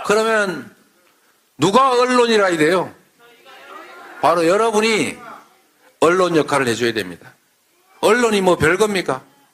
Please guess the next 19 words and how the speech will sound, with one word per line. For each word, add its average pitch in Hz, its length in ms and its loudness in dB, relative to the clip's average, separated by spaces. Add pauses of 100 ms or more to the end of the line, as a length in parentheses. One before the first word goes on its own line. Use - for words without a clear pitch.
(520)
정보를 190 500 0
전달하는 190 540 -2
것 185 140 -4
아닙니까? 107 420 -6 (2250)
공정하게 156 920 -2 (520)
있는 165 340 -2
정보를 160 640 -2 (280)
제대로 165 500 -2
전달하면 143 760 -4 (480)
그 196 240 0
제대로 180 420 -4
된 170 180 -4
정보로 151 600 -2 (200)
국민들이, 156 680 -6 (160)
주권자가 143 800 -2 (240)
제대로 160 460 -2
된 156 180 -6
판단을 143 480 -6
하겠죠. 104 400 -14